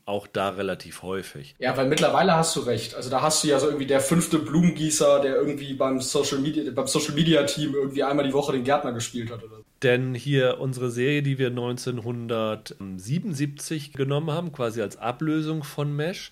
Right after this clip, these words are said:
Speaker 2: Mhm.
Speaker 1: äh, die war auch ein riesen Emmy-Hit. Also es war eine Miniserie nur über eine Staffel und hat neun Emmys gewonnen. Und zwar geht es dabei um die Serie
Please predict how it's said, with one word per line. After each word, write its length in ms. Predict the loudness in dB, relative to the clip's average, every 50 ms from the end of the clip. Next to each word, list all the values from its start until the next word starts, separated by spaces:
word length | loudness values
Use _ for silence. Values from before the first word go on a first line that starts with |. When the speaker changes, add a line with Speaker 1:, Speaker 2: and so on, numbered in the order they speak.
| -12
Speaker 2:
Mhm. 360 | -8 -2 2 2 2 2 0 -4 -12 -10
Speaker 1:
äh, 160 | -10 -8 -8
die 340 | -6 -4 -2 -2 -2 0 0
war 240 | 0 0 0 -2
auch 300 | 0 0 0 0 -2 -4 -10 _
ein 520 | -6 -4 -4 -2 -2 -4 -6 -8 -8 -10 -14 _ _ -14
riesen 1000 | -14 -14 -12 -10 -8 -6 -6 -4 -4 -4 -4 -2 0 0 2 2 2 0 -2 -6 -12 -14 -4
Emmy-Hit. 640 | -2 0 2 2 2 2 0 0 -2 -2 -4 -4 -4
Also 260 | -4 -4 -2 -4 -4
es 320 | -6 -8 -10 -14 -4 0
war 80 | 0 2
eine 140 | 2 0 -2
Miniserie 640 | 0 0 0 0 0 0 0 0 0 0 0 0
nur 260 | 0 0 0 -2 -2
über 520 | -4 -6 -6 -6 -4 -4 -2 -2 -4 -4 -4
eine 220 | -4 -2 -2 -2
Staffel 540 | -2 -2 -4 -4 -2 -4 -4 -4 -4 -8 -12 _
und 340 | -2 0 2 2 0 -2 -8 -12 -16 -10 -6
hat 380 | -4 -4 -4 -6 -10 -18 -20 -18 _ -4
neun 340 | 0 2 4 4 4 2 0
Emmys 320 | 0 0 -2 -2 -4 -4
gewonnen. 500 | -6 -6 -6 -6 -6 -4 -6 -6 -8 -10 -14 -20 -20 -20 -20 -8 -2
Und 140 | 0 0 0
zwar 400 | 0 0 2 2 4 4 2 2
geht 240 | 0 -4 -6 -6 -6
es 140 | -8 -4 -2
dabei 480 | -2 -2 0 0 0 0 2 0 0
um 240 | -2 -4 -6 -6 -6
die 100 | -6 -8
Serie 640 | -6 -4 -2 0 0 0 0 0 0 0 0 -2